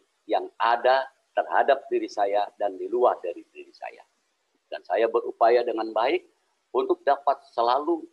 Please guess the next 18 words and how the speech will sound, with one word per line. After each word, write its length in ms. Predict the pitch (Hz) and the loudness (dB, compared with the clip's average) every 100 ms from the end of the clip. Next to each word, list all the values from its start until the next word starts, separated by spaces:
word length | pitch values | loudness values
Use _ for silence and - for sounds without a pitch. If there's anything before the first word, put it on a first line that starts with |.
| _ _ _ _ _ | _ _ _ _ _
memberikan 720 | 123 120 131 151 - 156 156 - - | -4 0 -2 -2 0 -2 -2 -10 0
hal-hal 400 | 135 123 104 131 135 | 2 4 4 2 2
yang 120 | 135 | -6
positif, 640 | - 127 - 170 185 - - | -2 -2 -2 0 0 -2 -4
berpikiran 720 | 123 - - - 170 147 127 | -6 -4 -14 -6 -2 -2 -2
yang 80 | 113 | -4
selalu 320 | 104 107 104 - | -4 -4 -4 -6
positif 480 | 101 - 87 80 - _ _ _ _ | -6 -6 -14 -14 -16 _ _ _ _
terhadap 560 | 92 87 98 113 - - | -4 0 2 2 2 -4
hal 180 | 90 90 | -2 -2
apapun 480 | 82 85 78 - 76 | -4 -6 -8 -10 -20
juga. 240 | _ - 60 _ _ _ _ _ _ _ - | _ -16 -16 _ _ _ _ _ _ _ -18
Kekhawatiran, 800 | 80 101 104 113 127 131 151 196 - _ - | -8 2 2 2 0 2 2 0 -8 _ -6
kemudian 640 | 107 98 98 95 90 - - _ _ _ _ - | -6 -6 -2 0 0 -2 -14 _ _ _ _ -4
ketakutan 720 | - - - 392 392 330 156 - | 0 -2 2 2 2 0 -2 -8
kita 440 | - 139 - - _ _ _ _ _ | -8 -4 -4 -6 _ _ _ _ _
itu 320 | 117 113 113 | -8 -4 -2
dapat 400 | 107 107 - 110 | 2 2 2 -2